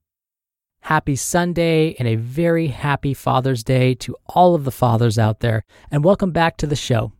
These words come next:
where I act as your very own personal narrator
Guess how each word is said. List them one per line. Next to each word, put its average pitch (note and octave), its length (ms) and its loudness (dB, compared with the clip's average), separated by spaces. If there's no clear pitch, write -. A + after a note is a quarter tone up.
where C3 140 0
I C#3+ 40 0
act D3+ 220 -2
as A#2+ 160 -2
your F#3 340 4
very D3+ 320 2
own F#3 220 0
personal F3 340 -2
narrator C#3 640 0